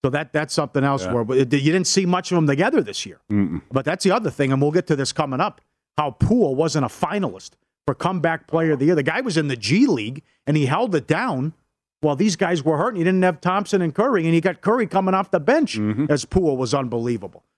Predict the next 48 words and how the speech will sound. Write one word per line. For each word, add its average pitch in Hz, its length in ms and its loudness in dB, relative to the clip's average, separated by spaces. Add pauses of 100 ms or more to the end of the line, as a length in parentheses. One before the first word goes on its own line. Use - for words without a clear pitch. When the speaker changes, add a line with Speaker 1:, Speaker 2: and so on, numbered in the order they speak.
(120)
Speaker 1:
So 139 420 -2
that, 170 180 -2
that 175 180 2
was, 117 180 -2
Denver's 170 380 0
in 139 80 2
a 127 60 0
world 127 320 0
of 90 80 -6
hurt 95 220 -8 (260)
between 175 340 0
the 151 140 2
injuries, 147 580 2
and 123 160 0
you 131 80 2
just 135 220 0
don't 131 140 0
have 120 100 0
much 131 200 -2
of 120 60 -4
a 110 60 -6
support. 117 260 -4 (160)
What 233 160 2
has 285 140 -6
happened 165 340 -2
to 117 80 -6
Aaron 139 300 0
Gordon, 123 400 -2
too? 120 220 -6 (200)
He 285 80 4
was - 200 -2
pathetic - 520 -6
in 196 120 -20
game 78 120 -20
one. - 280 -20 (500)
I 156 40 0
mean, 156 140 2
other 196 220 0
than, 160 200 0
um, 127 440 0 (180)
what 165 140 2
was 131 100 -4
it? 110 160 -8
Barton 170 280 -2
shot 104 280 -4
the 120 80 -4
ball 104 300 -4
well. 90 260 -12